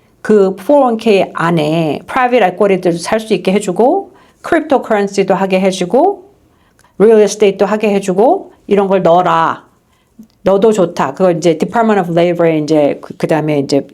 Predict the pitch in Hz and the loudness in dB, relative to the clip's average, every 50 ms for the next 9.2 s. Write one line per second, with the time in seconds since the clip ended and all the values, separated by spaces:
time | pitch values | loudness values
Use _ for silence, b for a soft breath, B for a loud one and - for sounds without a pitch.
0 | _ _ _ _ - - 175 170 165 - 220 226 208 190 185 202 190 196 196 170 | _ _ _ _ -6 -4 -4 -2 0 0 0 0 0 0 -2 -2 -2 -2 -2 -2
1 | 151 151 - - - 226 220 208 185 160 - 139 139 139 135 135 - - - 185 | -2 -2 -4 -2 2 2 2 4 2 0 0 -2 -2 -2 -2 -4 -8 -4 -2 0
2 | 202 196 185 175 175 170 165 165 180 170 175 165 160 156 156 151 151 170 170 151 | 0 2 0 0 0 -2 -2 -2 -2 -2 -2 -2 -2 -2 -2 0 0 0 0 0
3 | 151 - - 208 214 - 208 180 170 151 143 143 139 131 131 127 - b b b | -2 -2 -2 -4 -2 -2 -2 -2 -2 -4 -4 -4 -4 -6 -6 -8 -12 b b b
4 | b b b b b - - 277 262 240 262 247 226 208 208 214 208 208 277 285 | b b b b b -4 -2 0 2 2 2 2 2 2 2 0 0 2 2 2
5 | 285 277 269 269 - 233 208 196 202 202 226 226 220 185 165 - - 170 165 160 | 2 2 0 0 0 0 0 0 0 0 0 0 0 0 0 0 -2 -2 -2 -2
6 | - 170 165 165 170 - - 170 180 190 180 180 196 208 247 285 285 - - 262 | -4 -4 -4 -4 -4 -4 -2 0 0 0 0 0 0 0 -2 -4 -4 -4 -2 -2
7 | 226 220 220 202 156 143 147 151 185 175 170 160 156 147 151 151 147 143 143 - | -2 0 0 0 0 -2 -2 -2 -2 -2 0 -2 -2 -2 -2 -2 -4 -4 -4 -4
8 | 147 156 165 160 151 - - - - 233 247 233 214 202 175 160 151 147 151 160 | -2 -2 -2 -4 -6 -8 -12 -4 0 0 2 2 2 0 0 0 0 2 2 2
9 | 151 139 143 | 0 0 -2